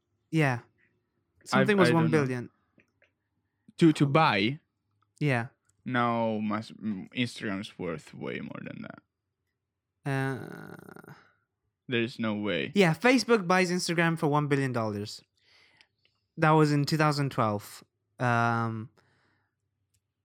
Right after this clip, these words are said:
Speaker 1: so, like, you know, like, ten billion is, that's, like, that's ten companies.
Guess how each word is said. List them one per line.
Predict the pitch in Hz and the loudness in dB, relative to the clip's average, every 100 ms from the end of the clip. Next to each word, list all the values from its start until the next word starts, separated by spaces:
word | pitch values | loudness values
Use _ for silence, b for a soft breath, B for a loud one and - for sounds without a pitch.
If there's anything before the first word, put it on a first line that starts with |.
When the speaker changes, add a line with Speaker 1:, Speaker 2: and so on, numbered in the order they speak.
| - | -10
Speaker 1:
so, | - 160 143 135 135 123 _ _ _ _ _ _ _ _ _ _ _ _ _ 170 | 0 4 4 4 2 -2 _ _ _ _ _ _ _ _ _ _ _ _ _ 2
like, | 165 151 - | 2 2 2
you | 185 | 2
know, | 147 151 160 _ _ _ _ _ _ | 4 2 -4 _ _ _ _ _ _
like, | 170 151 - | 2 2 0
ten | - 196 175 | 2 4 6
billion | 175 170 175 170 | 6 6 4 4
is, | |
that's, | 151 147 | 2 0
like, | 143 | 0
that's | 147 151 - | 0 0 -2
ten | - 151 | -2 -2
companies. | 147 147 143 147 147 151 - | 0 -2 0 0 -2 -4 -12